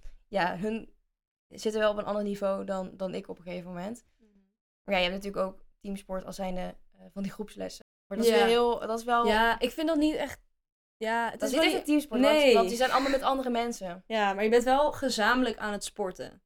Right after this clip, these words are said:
Speaker 1: Ja,
Speaker 2: Dus dat is
Speaker 1: maar ik vind het
Speaker 2: anders,
Speaker 1: wel anders
Speaker 2: ja.
Speaker 1: dan dat je net in een voetbalteam zit en elke zondag ga je samen voetballen.
Speaker 2: Ja, want daar is ook je prestatie afhankelijk van hoe je samenwerkt als team.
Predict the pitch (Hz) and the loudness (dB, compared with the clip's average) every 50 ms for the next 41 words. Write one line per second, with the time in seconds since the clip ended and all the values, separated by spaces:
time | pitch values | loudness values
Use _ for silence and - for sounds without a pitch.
0 | _ - 214 214 214 196 170 165 165 202 202 196 208 220 214 190 269 277 - 165 | _ -8 -4 -2 0 0 0 0 -2 -2 0 2 2 4 2 2 0 0 2 4
1 | 262 262 254 - 247 254 254 240 254 247 247 247 233 - 240 240 233 233 226 226 | 6 6 6 6 4 0 -2 -4 -4 -2 -2 -2 -4 -4 -4 -6 -6 -4 -4 -4
2 | 220 190 233 247 233 240 233 226 233 240 233 226 220 220 220 - 220 214 - - | -4 -4 -4 -4 -2 -2 -2 -4 -4 -6 -6 -4 -4 -6 -6 -6 -6 -4 -2 -2
3 | 220 214 208 196 220 220 220 214 - 220 214 214 - 226 220 214 202 208 220 208 | -2 -2 -4 -8 -8 -6 -6 -6 -4 -4 -6 -4 -4 -2 -2 -2 -2 -4 -8 -6
4 | - 214 208 208 208 208 220 - _ - 240 240 240 233 226 214 214 208 214 220 | -4 -2 -2 -2 -2 -4 -6 -10 _ -4 0 2 2 2 2 2 2 2 2 2
5 | - 226 214 214 214 - _ - 214 202 190 190 185 - - 202 196 - - 214 | 2 2 0 0 0 -2 _ -4 -2 0 0 0 -2 -4 -8 -8 -8 -4 -2 0
6 | 202 208 220 214 - 208 180 175 175 196 185 190 202 - 190 180 - _ 185 190 | 2 2 2 0 0 0 -2 -2 -2 -4 -6 -6 -6 -6 -10 -14 -18 _ -12 -10
7 | 180 185 - - 185 175 180 185 180 170 175 - 170 175 170 - - 214 180 147 | -10 -8 -8 -8 -8 -8 -8 -8 -10 -10 -12 -12 -12 -12 -10 -8 -6 -6 -6 -8
8 | - - | -10 -16